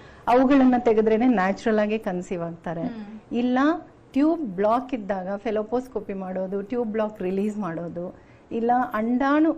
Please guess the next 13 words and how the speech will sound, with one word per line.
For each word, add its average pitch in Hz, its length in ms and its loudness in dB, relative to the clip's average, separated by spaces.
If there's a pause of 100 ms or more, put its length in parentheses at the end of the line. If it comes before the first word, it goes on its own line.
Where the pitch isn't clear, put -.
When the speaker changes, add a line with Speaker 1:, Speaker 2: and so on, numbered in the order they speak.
(120)
Speaker 1:
ಸಮಸ್ಯೆಗಳಿದ್ದಾಗ 196 880 -6
ಅಂಡಾಣು 214 520 -6
ಕೊರತೆ 226 460 -2
ಇತ್ತು 254 280 -8
ಅಂದ್ರೆ 185 440 -6 (260)
ಪಿ 240 120 0
ಆರ್ 233 180 0
ಪಿ 233 120 -10
ಇನ್‌ಸ್ಟಿಲೇಷನ್ಸ್, 185 960 -8
ಸ್ಟೆಮ್ 254 380 0
ಸೆಲ್ 208 300 -6
ಥೆರಪಿ 202 420 -6
ಮಾಡಿ 185 400 -6